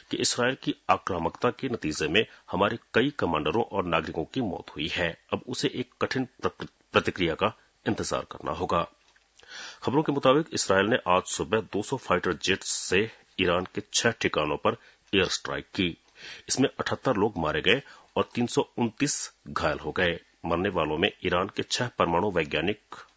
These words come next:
और टॉप चार मिलिट्री कमांडर समेत बीस सैन्य अफसर हैं।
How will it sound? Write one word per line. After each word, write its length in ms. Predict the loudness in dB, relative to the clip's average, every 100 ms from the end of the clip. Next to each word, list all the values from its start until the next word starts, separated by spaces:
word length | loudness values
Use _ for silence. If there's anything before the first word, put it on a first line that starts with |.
| 0
और 180 | 0 -2 -2
टॉप 240 | 0 0
चार 240 | -2 0 0
मिलिट्री 340 | -2 -4 -6
कमांडर 380 | -2 -2 -2 -4
समेत 380 | -2 2 0 0 -14 -14 -14 -16 -6
बीस 240 | 0 0
सैन्य 420 | 0 0 2 2 0
अफसर 280 | -4 -4 -4
हैं। 320 | -2 0 0